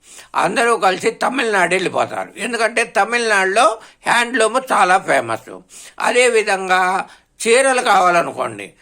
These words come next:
ప్రతి వాళ్ళు కూడా సూరత్ వెళ్ళిపోతారు, సూరత్ శారీస్కి బాగా ఫేమస్. కాబట్టి అదేవిధంగా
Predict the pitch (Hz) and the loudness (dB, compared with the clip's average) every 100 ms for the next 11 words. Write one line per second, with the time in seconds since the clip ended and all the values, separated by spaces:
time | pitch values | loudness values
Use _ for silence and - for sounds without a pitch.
0 | _ _ 202 190 208 208 202 196 185 196 | _ _ -2 0 2 4 6 6 4 2
1 | 185 170 180 190 226 233 214 254 269 269 | 0 -2 -2 2 2 0 2 2 2 0
2 | 208 170 156 135 - - 165 - 214 247 | -2 -2 -2 -2 -4 -10 -10 -4 0 4
3 | 247 247 226 - 190 202 208 175 233 - | 4 2 -2 0 2 2 0 -2 -2 0
4 | 185 185 190 180 - 113 - 98 - - | 2 2 0 0 -2 -4 -8 -14 -20 -20
5 | - - - _ 214 233 220 202 - 120 | -20 -18 -20 _ 0 2 2 0 0 -2
6 | 131 190 208 190 151 147 135 127 120 | 0 0 0 -2 -4 -6 -4 -2 -2